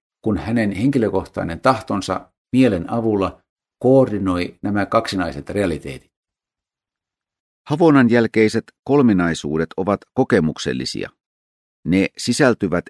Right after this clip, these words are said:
Speaker 2: erottamattomana osana siihen,
Speaker 1: että kokonaisuniversumiin luotiin kaksi voimapersoonallisuuden julkitulon aliabsoluuttista ja kehityksellistä tasoa. Paratiisin kolminaisuus,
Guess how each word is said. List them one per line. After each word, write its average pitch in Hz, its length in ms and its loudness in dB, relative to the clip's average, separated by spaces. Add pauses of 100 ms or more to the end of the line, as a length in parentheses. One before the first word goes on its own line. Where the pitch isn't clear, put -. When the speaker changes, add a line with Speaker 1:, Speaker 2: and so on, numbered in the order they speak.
Speaker 2:
erottamattomana 90 1040 -2
osana 107 440 0
siihen, 120 540 -2 (200)
Speaker 1:
että 107 200 -6
kokonaisuniversumiin 90 1200 -2
luotiin 92 440 -2
kaksi - 640 -2 (220)
voimapersoonallisuuden 87 1200 0
julkitulon 85 680 -2 (260)
aliabsoluuttista 92 1120 -2 (200)
ja 78 60 -4
kehityksellistä 85 760 -6
tasoa. - 480 -8 (1300)
Paratiisin 117 600 0
kolminaisuus, 87 800 -2